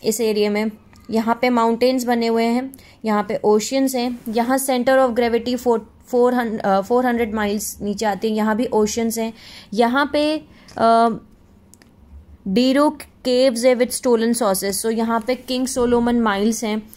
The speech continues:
So, आगे जाके जब हम अटलांटिक कॉन्स्पिरेसी को डिस्कस करेंगे, तब हम जानेंगे ये किंग सोलोमन टेम्पल्स जो थे, वो आगे उन्होंने बनाए थे।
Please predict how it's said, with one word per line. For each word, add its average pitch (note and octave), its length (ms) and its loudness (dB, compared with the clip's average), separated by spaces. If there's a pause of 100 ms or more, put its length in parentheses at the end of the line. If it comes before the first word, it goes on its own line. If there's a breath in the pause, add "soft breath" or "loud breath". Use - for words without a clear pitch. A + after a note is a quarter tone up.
(260 loud breath)
So, - 100 -4
आगे A#3+ 380 0
जाके C#4+ 240 0
जब C4+ 140 -2
हम C#4 120 0
अटलांटिक B3+ 400 -2
कॉन्स्पिरेसी A#3 600 0
को B3 120 -4
डिस्कस A3+ 400 -4
करेंगे, G#3+ 360 -2
तब A3 160 -2
हम G#3+ 240 0
जानेंगे G3+ 360 -2
ये A3 160 0
किंग A3+ 280 -4
सोलोमन G#3+ 500 0
टेम्पल्स G3+ 480 -2
जो G#3 140 -2
थे, G3+ 180 -2
वो G3 100 -4
आगे G3 400 -2
उन्होंने G3 300 -2
बनाए F3+ 400 -4
थे। G3 120 -6